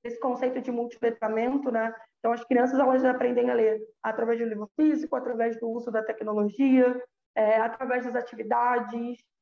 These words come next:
Então, a gente, por exemplo, teve uma atividade que foi, assim, incrível, que a gente propôs pra elas criar soluções pra incentivar a comunidade, é, a se conscientizar em relação ao meio ambiente.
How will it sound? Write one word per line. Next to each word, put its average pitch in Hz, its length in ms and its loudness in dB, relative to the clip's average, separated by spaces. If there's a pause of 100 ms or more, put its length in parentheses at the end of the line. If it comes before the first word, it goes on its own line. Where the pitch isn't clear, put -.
(180)
Então, 226 720 4
a 226 160 0
gente, 240 400 -2
por 240 160 2
exemplo, 214 400 -2
teve 233 180 -2
uma 233 120 -2
atividade 226 440 -2
que - 100 -18
foi, 240 160 2
assim, 240 240 -2
incrível, 262 800 2 (480)
que 233 160 -2
a 233 80 0
gente 240 460 -8
propôs 247 440 2
pra 247 180 2
elas 240 300 2
criar 247 380 0
soluções 262 800 -2 (400)
pra 247 140 0
incentivar 262 640 -2
a 269 40 -8
comunidade, 233 840 0 (760)
é, 226 640 2
a 226 60 -2
se 226 160 -12
conscientizar 262 540 -2
em 254 40 0
relação 254 360 2
ao 254 80 -2
meio 247 140 0
ambiente. 233 640 -2